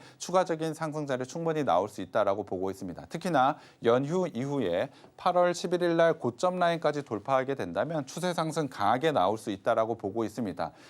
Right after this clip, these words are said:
기술적인 부분, 밸류에이션적인 부분으로 봤을 때 코스메카 코리아는 연휴 이후에 바로 한번 매수 진입도 저는 가능하다라고 보고 있습니다. 좋은 실적 기대해 보면서 매수 관점으로 한번 보셨으면 좋겠고요.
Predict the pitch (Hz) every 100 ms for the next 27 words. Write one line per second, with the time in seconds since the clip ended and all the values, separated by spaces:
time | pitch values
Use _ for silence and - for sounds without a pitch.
0 | - - 143 175 175 160 165 143 135 117
1 | 90 107 127 135 139 135 131 123 104 113
2 | 123 123 110 85 92 - 156 170 - -
3 | - 185 - 196 185 175 165 165 160 104
4 | 120 135 101 113 139 143 120 120 123 165
5 | 170 - 92 117 113 120 110 87 92 117
6 | 107 98 95 170 175 90 90 90 - 107
7 | 151 156 131 131 131 107 95 98 92 104
8 | 98 98 87 80 - - - - 139 156
9 | 147 156 147 160 143 120 110 123 123 180
10 | 175 147 113 131 127 87 104 117 113 127
11 | 123 120 113 110 107 123 127 120 113 104
12 | 104 110 104 101 104 143 131 104 156